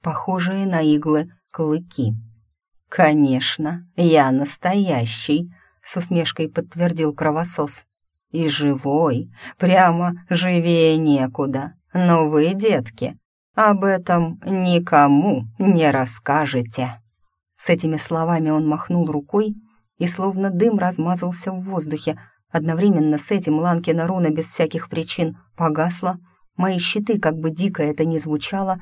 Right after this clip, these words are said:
тоже бесследно растворились в воздухе.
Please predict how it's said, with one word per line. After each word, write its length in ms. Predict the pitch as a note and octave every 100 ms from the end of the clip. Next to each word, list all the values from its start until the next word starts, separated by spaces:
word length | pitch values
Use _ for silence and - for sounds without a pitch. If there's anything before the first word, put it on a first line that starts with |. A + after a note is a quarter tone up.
| - _ -
тоже 300 | A#3+ G#3 D3+
бесследно 680 | D3+ D#3+ - G#3 D#3 D#3
растворились 680 | D3 - D#3+ F3 G3+ D3+ -
в 80 | E3
воздухе. 600 | F#3+ G#3+ - D#3 E3 D3